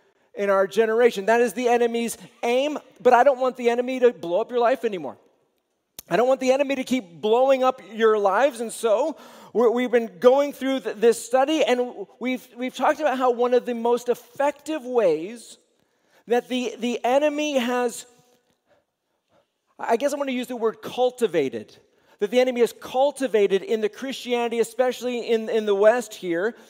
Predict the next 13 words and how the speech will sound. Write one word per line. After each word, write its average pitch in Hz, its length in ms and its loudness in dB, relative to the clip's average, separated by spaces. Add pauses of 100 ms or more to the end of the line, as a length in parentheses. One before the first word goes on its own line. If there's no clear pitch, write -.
(380)
the, 240 140 -2
the 233 120 -2
way 247 180 6
that 254 220 0
the 247 120 2
enemy 254 200 -2
has 233 120 0
cultivated 254 720 -2
a 202 140 2
Christianity 247 760 -2
environment 233 840 0
to 233 180 -6
make 240 320 -2